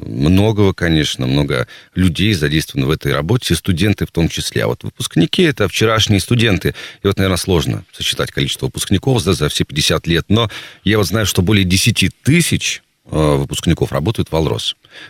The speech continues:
Может быть, есть какие-то специальные предложения для соискателей вакансий или какая-то программа, по которой студенты могут устроиться в алмаздобывающую компанию, или никакой программы не нужно, а потому что они высококлассные специалисты, профильные, они просто идут и работают там?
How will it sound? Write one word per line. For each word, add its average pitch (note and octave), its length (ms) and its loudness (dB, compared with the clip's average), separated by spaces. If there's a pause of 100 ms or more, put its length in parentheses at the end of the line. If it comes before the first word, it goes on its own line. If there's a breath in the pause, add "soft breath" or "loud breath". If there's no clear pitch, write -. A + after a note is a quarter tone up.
(120)
Может F#2+ 180 2
быть, G2 140 -2
есть A#2 120 0
какие-то G#2 280 -2
специальные A2 380 -2
предложения F#2 540 4
для D2 120 2
соискателей D2 540 -2
вакансий C2 480 -4
или D2+ 80 -8
какая-то E2+ 340 -4
программа, F#2 640 0
по - 100 -10
которой - 260 -2
студенты D#3+ 440 0
могут - 240 -6
устроиться D2 420 -4 (160 soft breath)
в - 60 -4
алмаздобывающую D#2 600 0
компанию, D#2+ 480 0
или F#2 80 4
никакой F#2 360 2
программы F2 420 2
не F2 100 4
нужно, G#2 360 -2
а G1+ 40 -6 (320)
потому D2 260 -2
что - 140 -6
они C#2 120 -2
высококлассные C#2 720 -4
специалисты, D3+ 760 -2
профильные, A2 520 0
они F#2 140 -2
просто - 400 -4 (320 soft breath)
идут - 300 -4
и - 20 -4
работают - 420 -6
там? - 160 -18